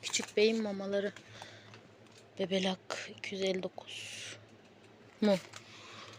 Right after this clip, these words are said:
Ha. Aynen. Her şeyin çeşidi. Evet, eve geldik. Rüzgar Bey yerine attım.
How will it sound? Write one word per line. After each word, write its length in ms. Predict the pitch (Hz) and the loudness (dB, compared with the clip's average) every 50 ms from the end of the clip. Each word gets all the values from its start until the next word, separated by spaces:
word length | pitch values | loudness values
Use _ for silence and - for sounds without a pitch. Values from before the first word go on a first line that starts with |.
| - - - - - - - - - - - - - - - - - - - - - - - - - - | -18 -18 -20 -20 -20 -20 -20 -20 -20 -20 -20 -20 -20 -20 -20 -20 -20 -20 -20 -20 -20 -20 -20 -20 -8 -4
Ha. 300 | 220 214 208 196 185 180 165 - - - - - - - - - - - - - - - - - - - - - | -2 -2 0 0 0 -2 -4 -8 -14 -20 -20 -20 -20 -20 -20 -20 -20 -20 -20 -20 -20 -20 -20 -20 -20 -18 -8 -2
Aynen. 280 | 196 196 190 190 185 185 165 - - - - - - - - - - - - - - - - - - - - - - - - - - - - - - - - - - - - - - - - 107 110 107 - - - - - - - - - - - - - - - - - - - - - | 0 0 2 2 0 -2 -4 -8 -14 -20 -20 -20 -20 -20 -20 -20 -20 -20 -20 -20 -20 -20 -20 -20 -20 -20 -20 -18 -16 -16 -16 -18 -18 -20 -20 -20 -20 -20 -20 -20 -20 -20 -20 -20 -18 -20 -20 -20 -20 -20 -20 -20 -20 -20 -20 -20 -20 -20 -20 -20 -18 -18 -18 -18 -20 -20 -20 -20 -20 -18 -14
Her 220 | - 202 214 220 208 | -12 -8 -8 -4 -4
şeyin 300 | - - 220 214 233 233 | -2 -2 0 2 2 2
çeşidi. 420 | - - 208 196 - 196 196 190 175 - - - - - - - - - - - - - - - - - - - - - - - - - - - - - - - - - - - - - - - - 190 | 0 -2 -6 -8 -6 -6 -6 -8 -8 -10 -14 -16 -18 -18 -18 -16 -14 -14 -14 -14 -14 -16 -16 -16 -16 -18 -18 -20 -20 -20 -18 -14 -14 -12 -12 -10 -10 -10 -10 -10 -16 -20 -20 -20 -20 -20 -20 -16 -6 -4
Evet, 540 | 190 190 185 185 185 185 185 185 185 - - 214 | 0 2 4 4 4 4 2 2 0 6 8 8
eve 100 | 202 214 | 10 10
geldik. 580 | 214 220 202 196 190 - - 226 - - 226 | 10 10 10 8 10 10 8 6 6 4 6
Rüzgar 400 | 233 220 196 185 202 180 180 170 | 6 6 8 8 6 4 4 4
Bey 140 | 175 170 170 | 2 0 2
yerine 340 | 190 214 226 233 233 240 240 | 2 2 2 2 2 2 0
attım. 500 | 233 - - - - - 247 247 254 | -2 -2 -4 -10 2 4 4 4 4